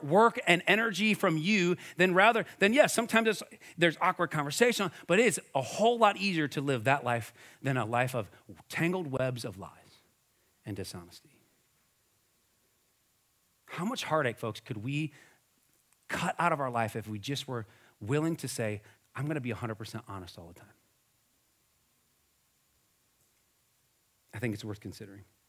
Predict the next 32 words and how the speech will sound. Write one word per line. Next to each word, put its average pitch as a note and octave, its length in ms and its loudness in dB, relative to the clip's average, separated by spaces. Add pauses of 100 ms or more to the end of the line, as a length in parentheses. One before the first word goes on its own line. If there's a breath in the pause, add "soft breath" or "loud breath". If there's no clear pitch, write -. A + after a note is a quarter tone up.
(320 soft breath)
So - 100 -6
that's C#3 120 2
the C3+ 80 -4
first C3+ 200 -2
maneuver. G#2+ 320 -6 (200 soft breath)
Second D3 280 2
one, A#2+ 80 -4
you G#2+ 60 -8
can C#3 80 -4
write C3 100 -4
this B2 120 -8
down. A2 200 -6 (460 loud breath)
Forget D#3+ 280 0
the C3+ 60 -6
past. - 500 -6 (1000 soft breath)
Forget C3 500 -4 (220)
the A2+ 240 -2 (420 soft breath)
past. - 440 -12 (280)
Again, C3+ 240 0 (160 loud breath)
going A#2 180 -2
expositorily C3+ 720 0
through F3+ 120 2
this, A#2+ 120 -2
right? C3+ 240 2
Verse - 140 -6
twenty-four, D3+ 460 -2
twenty-five, D#3 500 0
twenty-six. C#3+ 320 -4
So B2 60 -6
this B2+ 120 -4
is - 80 -4
twenty-five. E3 540 4